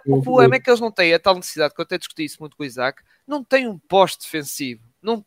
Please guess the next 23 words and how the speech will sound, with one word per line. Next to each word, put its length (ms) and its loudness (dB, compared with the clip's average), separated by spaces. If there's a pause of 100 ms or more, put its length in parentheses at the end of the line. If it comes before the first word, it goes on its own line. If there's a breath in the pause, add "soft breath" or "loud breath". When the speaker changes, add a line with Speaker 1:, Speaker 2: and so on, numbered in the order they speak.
Speaker 1:
tem 260 4
um 120 -14
poste 380 2
defensivo 360 -6
que 80 -2
aquela 220 0
equipa 320 -8
já 120 2
precisa 440 -6
Speaker 2:
Não, 80 2
mas 160 2
Speaker 1:
aos 320 4
anos. 460 4
<laughs> 40 -6
Aos 300 4
anos 180 2
que 80 -4
eles 80 0
precisam 240 -8
de 80 -10
um 20 -18
poste 320 0
defensivo 460 -10